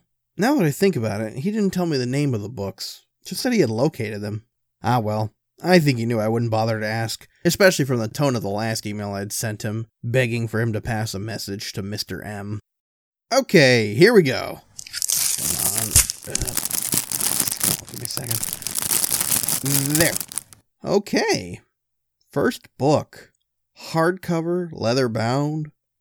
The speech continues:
Pretty thick looking here. The Downfall of the Ixwell Society. Interesting. This is a second edition book printed in Pittsburgh in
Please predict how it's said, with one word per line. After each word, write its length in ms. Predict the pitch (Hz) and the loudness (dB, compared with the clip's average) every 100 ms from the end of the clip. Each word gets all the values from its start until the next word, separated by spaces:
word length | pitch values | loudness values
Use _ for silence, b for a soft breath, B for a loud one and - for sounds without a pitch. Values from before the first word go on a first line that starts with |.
| - | -8
Pretty 220 | 196 147 | -4 -4
thick 320 | - - - | -4 -8 -8
looking 240 | 95 90 107 | -8 -8 -6
here. 260 | 113 135 _ _ _ | -4 -6 _ _ _
The 160 | - 139 | -2 0
Downfall 960 | 135 147 170 226 196 202 202 208 208 98 | 4 6 6 6 4 4 4 4 0 0
of 160 | 131 | -2
the 180 | 120 - | -2 -4
Ixwell 520 | - - - 156 175 170 | -6 -6 -2 2 2 0
Society. 1120 | - 160 - - 120 151 104 65 52 50 113 _ _ _ - | -2 -2 -2 -2 2 2 0 -4 -10 -12 -14 _ _ _ -6
Interesting. 680 | 135 175 170 110 - - 117 _ _ | 0 2 0 -6 -10 -12 -14 _ _
This 200 | 156 - | 0 0
is 120 | 147 | 0
a 80 | 143 | 2
second 360 | 127 156 135 123 | 2 0 0 -2
edition 420 | 113 196 190 131 | 2 2 2 0
book 300 | 156 165 - | 0 0 -2
printed 340 | 220 226 196 | -2 2 4
in 220 | 151 135 127 | 4 0 2
Pittsburgh 640 | 277 - - 110 139 143 | 0 0 -4 0 0 0
in 340 | 120 123 123 | -4 -4 -4